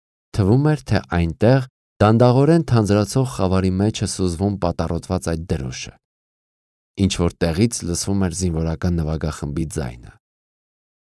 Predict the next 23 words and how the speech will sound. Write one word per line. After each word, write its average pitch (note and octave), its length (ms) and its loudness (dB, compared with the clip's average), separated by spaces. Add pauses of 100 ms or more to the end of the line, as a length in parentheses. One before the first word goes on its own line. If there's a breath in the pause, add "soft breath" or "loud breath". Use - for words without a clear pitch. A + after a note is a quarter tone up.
(120)
Դա D#2+ 100 0 (100)
թույլ, C3 400 2 (420)
հազիվ A2 400 4
լսելի F#2+ 320 2
մի F#2+ 200 2
երաժշտություն D#2 920 -4
էր։ - 140 -20 (840)
Ոչ C3 280 4
ոք G2 240 -2
չէր - 260 -6
երգում։ - 440 -16 (760)
Մարդկային D#2+ 560 0
բազմությունը D2+ 800 -4
կանգնած C#2 560 -6
էր C#2+ 200 -10
լուռ։ - 280 -8 (1300)
«Հաշտություն», - 920 -4 (600)
ասաց E2+ 380 -2
Ռավիկի F2+ 420 0
կողքին F#2+ 460 -4
կանգնած D#2+ 400 -2
ինչ-որ F2+ 480 -6
կին։ - 300 -18